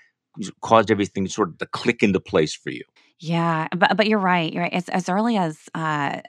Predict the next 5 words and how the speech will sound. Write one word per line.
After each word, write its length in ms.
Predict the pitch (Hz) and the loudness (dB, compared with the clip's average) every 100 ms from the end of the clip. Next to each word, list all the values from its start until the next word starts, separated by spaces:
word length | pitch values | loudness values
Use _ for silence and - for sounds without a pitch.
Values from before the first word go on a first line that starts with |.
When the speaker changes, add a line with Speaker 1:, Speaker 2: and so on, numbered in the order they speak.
| _ | _
Speaker 2:
August 540 | 156 160 180 160 - - | 2 4 2 -2 -6 -14
twenty 360 | - 151 156 | -4 -2 -2
fifteen, 800 | 151 151 143 - 135 143 190 220 220 _ _ | -4 -8 -10 -8 -2 0 2 2 -2 _ _
we 300 | 170 175 185 | -6 -2 -2
saw, 840 | 180 - - 165 160 151 147 143 | -2 -10 -2 2 4 4 2 2